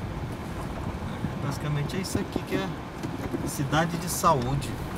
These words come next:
Não tem muita coisa a explorar.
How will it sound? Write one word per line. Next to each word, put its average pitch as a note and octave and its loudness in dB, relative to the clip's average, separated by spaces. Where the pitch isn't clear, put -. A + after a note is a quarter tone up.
Não C#3+ 0
tem D3+ 2
muita D#3 4
coisa D3 4
a C3 4
explorar. B2+ 4